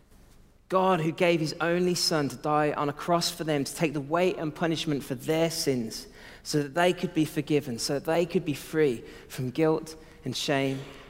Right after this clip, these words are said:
The love they experienced in Jesus was radically sacrificial. He gave his life for them. And it was an undeserved love.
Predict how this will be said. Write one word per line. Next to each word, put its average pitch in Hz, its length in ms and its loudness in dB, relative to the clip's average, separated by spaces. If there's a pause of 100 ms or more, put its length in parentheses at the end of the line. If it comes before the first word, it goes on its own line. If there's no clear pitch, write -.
(260)
The 147 100 -2
love 196 300 4
they 190 140 4
experienced 175 500 0
in 143 60 -2
Jesus 165 400 4
was 127 140 -4
radically 156 640 -2
sacrificial. 135 840 -4 (600)
He 127 220 -8
gave 175 340 2
his 143 160 -4
life 139 280 0
for - 160 -8
them. 98 240 -12 (1300)
And 165 100 4
it 185 60 4
was 170 140 0
an 185 100 2
undeserved 175 680 2
love. 123 380 0